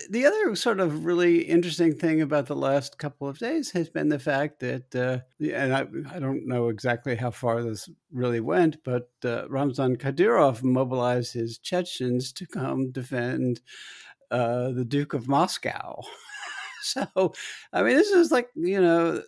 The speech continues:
this is like Don Cossack's uprising, and, uh, you know, it, it has a, a, and it, what it, it does reveal is that this, that the centralized power that Putin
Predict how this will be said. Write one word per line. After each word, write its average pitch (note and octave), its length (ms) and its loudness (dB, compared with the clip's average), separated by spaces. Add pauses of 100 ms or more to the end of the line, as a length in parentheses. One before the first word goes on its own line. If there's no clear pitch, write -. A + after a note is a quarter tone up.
(460)
this E3+ 160 0
is F#3 60 -2
like E3 260 2
Don D3 360 6
Cossack's D#3 760 -2
uprising, C3+ 1120 0
and, B2 840 -4
uh, A#2 440 -4
you B2 180 -6
know, B2+ 220 -2 (340)
it, D3 280 0
it E3 160 6
has F#3 280 0
a, D#3+ 300 2
a, C#3 120 2
and F#3 720 0
it, G#3+ 320 4
what G#3+ 220 6
it, G3 260 0
it D#3+ 200 -4
does A3+ 280 2
reveal D3+ 760 2
is C3+ 200 -4
that C3 260 -2
this, B2+ 280 -4 (320)
that D#3 300 0
the C3+ 100 2
centralized C#3 840 2
power A#2 600 -4 (240)
that A#2+ 340 -2
Putin B2 540 -2